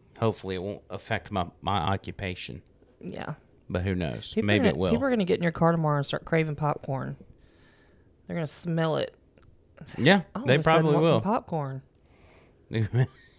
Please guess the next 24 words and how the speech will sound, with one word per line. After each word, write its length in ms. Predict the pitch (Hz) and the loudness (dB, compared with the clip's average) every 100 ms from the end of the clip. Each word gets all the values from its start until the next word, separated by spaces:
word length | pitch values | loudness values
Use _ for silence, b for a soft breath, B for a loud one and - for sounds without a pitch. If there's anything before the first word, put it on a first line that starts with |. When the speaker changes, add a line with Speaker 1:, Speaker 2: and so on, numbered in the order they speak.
| - 170 143 - B B B B | 4 6 6 0 B B B B
Speaker 1:
It's 200 | - 117 | 0 2
gonna 220 | 127 127 117 | 6 6 8
be, 200 | 120 113 | 6 6
maybe 300 | 139 190 226 | 4 6 4
I 100 | 190 | 4
should 180 | 151 | 2
have 80 | 113 | 0
just 200 | 117 104 | 0 0
left 340 | 98 113 - 110 | 4 2 2 2
it 80 | |
in 140 | 107 107 | 2 4
there 160 | 95 | 2
and 80 | 90 | 2
offered 400 | 78 98 101 92 | 2 2 2 -4
it 120 | 82 - | -6 -10
to 60 | |
people. 460 | - 85 - - 92 | -10 -10 -8 -14 -10
Speaker 2:
Maybe 260 | 156 151 147 | -6 -6 -8
so. 440 | - 143 135 151 - _ B B B B B - | -8 -6 -6 -10 -12 _ B B B B B -10
This 200 | 170 170 | -6 -4
is 140 | 156 | -4
your 120 | 156 | -4
little, 320 | 147 147 143 | -2 -2 -2
uh, 380 | 143 135 135 151 | -2 -2 -2 -2